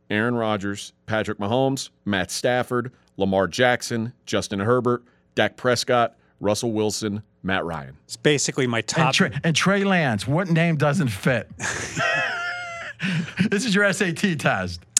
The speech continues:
Speaker 2: Uh, Trey Lance. So I've got, I've got nine,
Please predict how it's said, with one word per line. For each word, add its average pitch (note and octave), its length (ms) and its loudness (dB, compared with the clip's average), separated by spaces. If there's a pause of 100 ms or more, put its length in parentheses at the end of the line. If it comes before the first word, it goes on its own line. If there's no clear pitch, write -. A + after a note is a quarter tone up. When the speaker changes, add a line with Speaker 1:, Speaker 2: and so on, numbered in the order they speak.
(120)
Speaker 2:
Uh, B2 380 4
Trey C#3 280 0
Lance. C#3 800 0
So - 180 4
I've D#3+ 140 6
got, E3+ 220 4
I've D3 120 4
got C#3 260 4
nine, C3+ 300 4